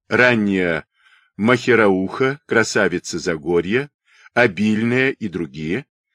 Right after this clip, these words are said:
расстояние между растениями пятнадцать-двадцать сантиметров, сильнорослых сортов, фестивальная, идун, комсомолка и другие, двадцать пять-тридцать сантиметров. В переувлажненных местах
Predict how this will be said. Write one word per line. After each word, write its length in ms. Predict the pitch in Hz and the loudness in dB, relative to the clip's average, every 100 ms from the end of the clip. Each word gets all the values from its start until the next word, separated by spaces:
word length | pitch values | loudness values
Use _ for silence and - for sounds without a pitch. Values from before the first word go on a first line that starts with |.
| _ _ _ | _ _ _
расстояние 600 | 110 135 - 165 214 202 | 2 2 2 4 4 4
между 260 | 185 160 160 | 2 2 2
растениями 640 | 147 - - 190 185 180 | 2 0 -2 0 0 -2
пятнадцать-двадцать 1160 | - 135 - 123 117 - 82 76 85 - - - | -4 -4 -2 -2 -2 -6 -8 -2 -2 -2 -10 -10
сантиметров, 720 | 123 135 143 160 147 151 _ _ _ _ - - | -8 -6 -4 -4 -6 -10 _ _ _ _ -20 -10
сильнорослых 880 | - 156 147 135 123 123 123 147 | 4 6 8 6 6 4 2 -4
сортов, 580 | - 160 156 175 175 _ _ _ _ - | -2 -2 0 2 2 _ _ _ _ -6
фестивальная, 1040 | 127 123 - 127 127 123 110 98 92 85 - | -4 -2 -2 2 4 6 4 2 0 -2 -4
идун, 580 | 113 87 110 107 85 71 | -6 -4 -2 -2 -2 -6
комсомолка 800 | 104 95 107 92 90 80 - 76 | -6 -4 -4 -2 -2 -2 -6 -10
и 60 | |
другие, 540 | 67 76 69 160 208 202 _ _ _ - | -10 -10 -4 -2 -2 -4 _ _ _ -4
двадцать 600 | 95 120 - - 80 - | 2 2 0 -10 -12 -2
пять-тридцать 1000 | 110 175 - - _ - 95 - 123 - | 0 0 -4 -16 _ -8 -6 -8 -14 -10
сантиметров. 600 | 131 - 69 - - - _ _ _ _ _ _ _ _ _ _ _ _ _ _ _ | -10 -10 -14 -14 -20 -20 _ _ _ _ _ _ _ _ _ _ _ _ _ _ _
В 140 | - - | -18 2
переувлажненных 1080 | 165 185 170 160 170 139 170 233 196 123 - | 6 8 8 6 2 2 0 2 2 0 -2
местах 640 | 113 - - 78 - | -4 -4 -4 -4 -6